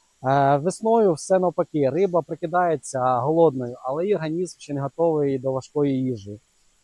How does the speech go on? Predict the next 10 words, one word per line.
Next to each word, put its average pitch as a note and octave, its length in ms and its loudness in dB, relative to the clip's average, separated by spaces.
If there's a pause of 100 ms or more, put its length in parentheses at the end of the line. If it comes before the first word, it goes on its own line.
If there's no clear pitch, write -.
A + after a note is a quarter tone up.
(200)
Е, A#2+ 280 -2
починати F#3 480 -2
потрібно E3 480 -4
годувати D3 680 -2
тоді, F3+ 340 -6
коли C#3+ 640 0 (200)
вода C#3 300 -4
прогріється C3+ 600 -4
до C3 300 -2
десяти E3 680 -4